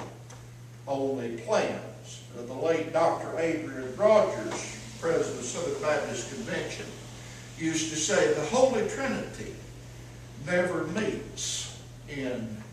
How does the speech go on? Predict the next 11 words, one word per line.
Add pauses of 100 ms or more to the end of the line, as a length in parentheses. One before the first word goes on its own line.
emergency
session." (720)
Then
they
had
a
perspective (640)
of
themselves. (140)
There,
the